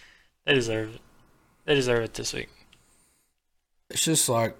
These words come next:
Speaker 2: they started out to where they went out, the Rams went out and they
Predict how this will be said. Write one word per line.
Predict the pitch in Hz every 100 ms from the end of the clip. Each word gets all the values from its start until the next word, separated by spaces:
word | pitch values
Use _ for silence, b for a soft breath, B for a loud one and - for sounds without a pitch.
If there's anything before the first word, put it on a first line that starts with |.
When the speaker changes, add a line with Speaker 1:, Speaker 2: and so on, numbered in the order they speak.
| _ _ - B B B B B _ _ _ _ _ _ _ _ _ _
Speaker 2:
they | 131 135
started | - 151 151 135
out | 139 143 135 - b b b b b b _ -
to |
where | 117 117 110 107 - - - - - _ _ _
they | 123
went | 123 127 127
out, | 127 123 - -
the | 127
Rams | 123 127 135 135 123
went | 135 135
out | 131 117 123
and | 117 113 - b b b b -
they | 120 117 117